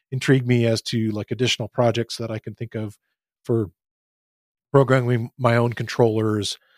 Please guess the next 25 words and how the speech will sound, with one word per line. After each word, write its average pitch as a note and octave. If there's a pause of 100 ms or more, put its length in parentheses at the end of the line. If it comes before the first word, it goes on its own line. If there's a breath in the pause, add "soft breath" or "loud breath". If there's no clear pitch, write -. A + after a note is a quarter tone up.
(100)
for, A2
like, G#2
musical A#2+
projects, A2
or G#2 (600)
in A#2+
some C3+
cases, A#2+
like, G#2 (400)
if C#3
you're C#3
not A#2
familiar A#2+
with A2+
it, A2
but -
there, A#2
you C#3
know, A#2+
there's A2
this A2
program A#2+
called -
Ableton, C#3
which A#2